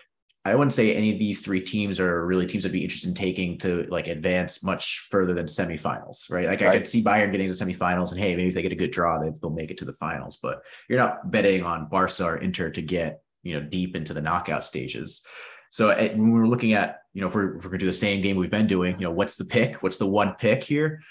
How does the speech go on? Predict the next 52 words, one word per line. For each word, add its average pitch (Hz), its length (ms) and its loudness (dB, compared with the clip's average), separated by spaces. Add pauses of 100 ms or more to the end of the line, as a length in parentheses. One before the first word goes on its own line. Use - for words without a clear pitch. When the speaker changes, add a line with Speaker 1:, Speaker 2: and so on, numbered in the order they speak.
(320)
Speaker 1:
I'm 131 80 0
not - 160 2
touching 156 320 2
Barcelona 98 580 2
or 90 200 2
Inter 101 320 -2
to 104 120 -6
advance, 92 420 0
considering 95 460 0
you 95 60 2
have - 80 -4
to 95 60 0
lay 90 140 2
money 85 280 -2
for - 100 -8
both. - 300 -6
Speaker 2:
Yep. 110 200 2 (300)
Agree. 110 220 4
Speaker 1:
And 101 180 6
I 101 80 4
wouldn't 110 300 6
trust - 260 2
either 95 260 0
one 95 120 2
of 73 80 -4
them. - 160 -8
So 107 120 0
I 101 60 2
think 104 180 0
you 101 60 -2
have 101 80 -2
to 101 80 -4
go 95 160 0
to 92 80 2
Bayern 90 400 2
Munich 87 300 -4 (200)
at 87 160 -4
minus 87 240 -2
one 92 120 -4
forty 87 200 -4
to 85 80 -2
win 80 180 -4
the 80 60 -6
group. 76 220 -6
I - 40 -10
think 80 140 -6
that's - 280 -4
the - 80 -6
best 82 360 -2
pick - 200 -4
here. - 320 -14 (340)
Speaker 2:
I, 104 160 6